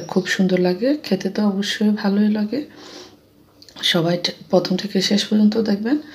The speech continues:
আমি প্রথমে কিছু, আহ, পটলের উপরের স্কিনটা হালকা করে চেঁচে নিচ্ছি চা-, ছুরি দিয়ে। আহ, ভারী করে কিন্তু এই চ-, খোসাটা ছাড়াচ্ছি না, শুধু উপরের ইয়েটা ছাড়িয়ে নিচ্ছি। এবার এক পাশে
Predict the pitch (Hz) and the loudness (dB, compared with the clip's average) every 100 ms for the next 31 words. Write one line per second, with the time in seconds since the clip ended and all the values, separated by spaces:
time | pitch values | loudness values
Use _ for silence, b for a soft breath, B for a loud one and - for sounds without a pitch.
0 | B B B 214 220 220 226 214 208 202 | B B B 4 4 6 4 2 6 6
1 | 202 285 - - 190 - 185 185 - 175 | 8 6 2 -2 -2 0 -2 -2 -2 -2
2 | 156 160 160 B B B B - 202 190 | 0 -2 -4 B B B B 2 2 4
3 | 175 185 240 208 196 185 190 B B B | 0 0 0 0 2 2 0 B B B
4 | B 208 - 196 196 196 202 208 220 214 | B -10 0 2 2 2 0 2 -2 0
5 | 220 190 240 302 202 175 - 190 190 - | 2 2 2 2 2 2 2 2 2 0
6 | 202 - 156 - - 190 190 202 262 - | 0 0 -4 -2 0 2 2 2 0 -2
7 | - - - - 190 180 180 202 214 220 | -12 -20 -20 -4 0 0 2 4 6 6
8 | 240 226 226 208 214 202 202 220 - 185 | 6 6 6 2 4 4 4 0 -2 -2
9 | 175 180 233 - 185 - 180 175 170 175 | -2 -4 -8 -6 -6 -2 0 0 0 -2
10 | - 175 180 - 202 220 277 214 190 190 | 0 -2 -2 -2 0 0 0 -4 -4 -6
11 | 190 180 196 190 180 180 185 - 190 202 | -4 -4 -4 -6 -8 -6 -8 -6 -4 -2
12 | 202 208 - - B B B B B 202 | 0 -2 -4 -8 B B B B B 6
13 | 214 214 190 - 175 175 190 254 | 8 8 4 2 0 0 0 0